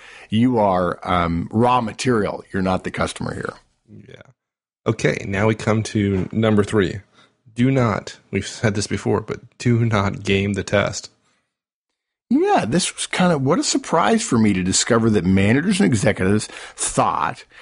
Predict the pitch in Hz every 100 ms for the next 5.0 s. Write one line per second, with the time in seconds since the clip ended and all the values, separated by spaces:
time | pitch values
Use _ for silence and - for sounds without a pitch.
0 | - - 110 120 123 139 - - 135 143
1 | 113 95 90 - - - 117 107 95 98
2 | 90 87 110 170 190 - - 139 101 82
3 | 90 139 160 - 101 87 - 147 - 113
4 | 120 - 143 127 131 123 95 73 -